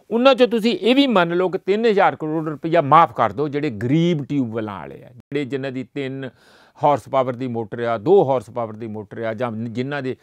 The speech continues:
ਸਰਫੇਸ ਪਾਣੀ ਉੱਪਰ ਆ, ਕਿ ਉਹ ਬਹੁਤਾ ਨੁਕਸਾਨ ਨਹੀਂ ਕਰ ਰਹੇ, ਉਹ ਸਰਵੇ ਕਰਵਾ ਲਓ ਔਰ ਉਸ ਨੂੰ ਉਹਨਾਂ ਨੂੰ ਮੁਫਤ ਵੀ ਦੇ ਦਿਓ, ਕੋਈ ਹਰਜ ਨਹੀਂ। ਗਰੀਬ ਕਿਸਾਨ ਨੂੰ ਦੋ ਏਕੜ ਨੂੰ, ਤਿੰਨ ਏਕੜ ਨੂੰ, ਚਾਰ ਏਕੜ ਨੂੰ ਦੇ ਦਿਓ। ਦੂਜੇ ਕਿਉਂ ਨਹੀਂ ਬਿੱਲ ਦੇਣ ਜੀ?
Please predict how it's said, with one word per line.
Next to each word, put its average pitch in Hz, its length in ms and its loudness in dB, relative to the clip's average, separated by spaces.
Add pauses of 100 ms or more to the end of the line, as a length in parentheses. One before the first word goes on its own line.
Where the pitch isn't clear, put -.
(260)
ਸਰਫੇਸ 147 420 -2
ਪਾਣੀ 123 240 -8
ਉੱਪਰ 123 300 -10
ਆ, 120 140 -4
ਕਿ 131 120 -8
ਉਹ 123 40 -6
ਬਹੁਤਾ 123 360 -6
ਨੁਕਸਾਨ 113 400 -10
ਨਹੀਂ 120 180 -12
ਕਰ 113 160 -8
ਰਹੇ, 117 80 -8
ਉਹ 151 220 -8
ਸਰਵੇ 160 240 -2
ਕਰਵਾ 208 280 2
ਲਓ 240 180 4 (560)
ਔਰ 160 120 6
ਉਸ 170 260 4
ਨੂੰ 180 160 -6
ਉਹਨਾਂ 165 200 -4
ਨੂੰ 165 120 -8
ਮੁਫਤ 131 300 -6
ਵੀ 139 100 -10
ਦੇ 127 120 -4
ਦਿਓ, 160 100 -4
ਕੋਈ 240 260 2
ਹਰਜ 131 220 -4
ਨਹੀਂ। 117 140 -6
ਗਰੀਬ 147 260 -2
ਕਿਸਾਨ 131 320 -12
ਨੂੰ 131 140 -12
ਦੋ 123 200 -4
ਏਕੜ 120 180 -12
ਨੂੰ, 123 160 -14
ਤਿੰਨ 123 240 -10
ਏਕੜ 120 200 -16
ਨੂੰ, 120 140 -18
ਚਾਰ 113 220 -8
ਏਕੜ 113 180 -16
ਨੂੰ 131 140 -18
ਦੇ 92 100 -18
ਦਿਓ। - 60 -20 (500)
ਦੂਜੇ 240 460 4
ਕਿਉਂ 262 340 2
ਨਹੀਂ 214 280 0
ਬਿੱਲ 143 300 0
ਦੇਣ 123 280 -6
ਜੀ? 110 300 -10